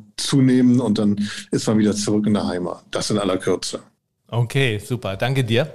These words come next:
Speaker 2: Ja, ich war mir nicht mehr ganz sicher. Ich war, weiß, dass es neun Jahre war. Ich weiß nicht,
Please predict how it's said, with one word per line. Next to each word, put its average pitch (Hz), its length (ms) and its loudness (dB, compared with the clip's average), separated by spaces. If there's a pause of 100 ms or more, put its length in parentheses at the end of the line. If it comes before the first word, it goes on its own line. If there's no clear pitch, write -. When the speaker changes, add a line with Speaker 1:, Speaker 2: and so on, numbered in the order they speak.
(720)
Speaker 2:
Ja, 160 200 2
ich 151 160 -4 (160)
war 175 140 2
mir 208 120 2
nicht 165 160 2
mehr 160 140 2
ganz 160 260 0
sicher. 147 260 0
Ich 120 120 -4
war, 156 240 0
weiß, 143 240 0
dass 156 100 -8
es 151 100 -8
neun 151 300 0
Jahre 143 380 0
war. 147 240 0
Ich 127 80 -12
weiß 139 160 -4
nicht, 127 120 -6